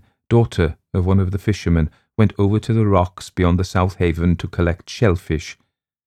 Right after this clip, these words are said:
She stayed too long and was cut off by the flowing tide, but her parents were not worried, for she was quite safe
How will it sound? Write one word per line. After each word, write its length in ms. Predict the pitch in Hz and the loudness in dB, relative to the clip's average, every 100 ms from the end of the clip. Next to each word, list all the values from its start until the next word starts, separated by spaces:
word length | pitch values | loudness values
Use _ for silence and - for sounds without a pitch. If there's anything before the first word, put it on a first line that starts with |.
| _ _ _ _ - | _ _ _ _ -8
She 280 | - 110 110 | 0 2 0
stayed 580 | - 131 127 120 90 - - | 0 2 4 4 2 -2 -6
too 200 | 110 104 | -2 2
long 480 | 101 95 85 80 - _ _ _ - | 4 4 4 2 -4 _ _ _ -4
and 100 | 92 | -2
was 140 | 80 | -2
cut 260 | - - 95 | -4 -6 -2
off 420 | 87 80 - _ - | 0 -2 -4 _ -4
by 100 | 80 | -4
the 60 | |
flowing 460 | - - 85 85 82 | -4 -2 0 2 0
tide, 500 | - 92 85 80 78 - _ _ _ _ | 0 0 2 -2 -6 -14 _ _ _ _
but 100 | 85 | -8
her 100 | - | -6
parents 580 | 85 - 127 135 139 - | -4 0 0 0 -2 -2
were 80 | - | -2
not 220 | 151 - | -2 0
worried, 340 | 104 87 85 - | 2 2 2 -2
for 140 | - | -6
she 140 | - | -4
was 120 | 107 - | -4 -2
quite 300 | - 180 - | 0 0 -2
safe 380 | - 80 82 | 0 0 0